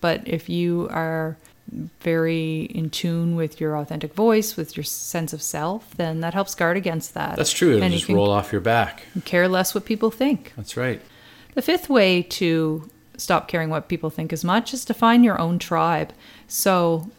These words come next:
Speaker 1: not that, you know, fifty thousand B C <laughs> level of
Speaker 2: Or
Speaker 1: tribe.
Speaker 2: Survivor.
Speaker 1: <laughs> Or Survivor. <laughs> Survivor tribe. But no, just people that you can identify with, people who really appreciate you for who you are, not a,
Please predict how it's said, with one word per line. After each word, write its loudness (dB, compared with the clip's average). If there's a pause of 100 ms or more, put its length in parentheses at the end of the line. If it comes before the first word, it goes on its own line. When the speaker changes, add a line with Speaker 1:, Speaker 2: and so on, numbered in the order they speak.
Speaker 1:
not 0
that, 0 (120)
you -4
know, -4
fifty -4
thousand 0 (180)
B -2
C -2 (120)
<laughs> -16
level 2
of 2
Speaker 2:
Or 8
Speaker 1:
tribe. 8
Speaker 2:
Survivor. 4 (160)
Speaker 1:
<laughs> -12
Or 0
Survivor. 0 (220)
<laughs> -12
Survivor 0
tribe. 0 (400)
But 6
no, 8
just 2
people 6
that 8
you 2
can 4
identify 4
with, 2
people 0
who 0
really 2
appreciate -2
you 2
for -6
who -2
you 2
are, 2
not 2
a, 0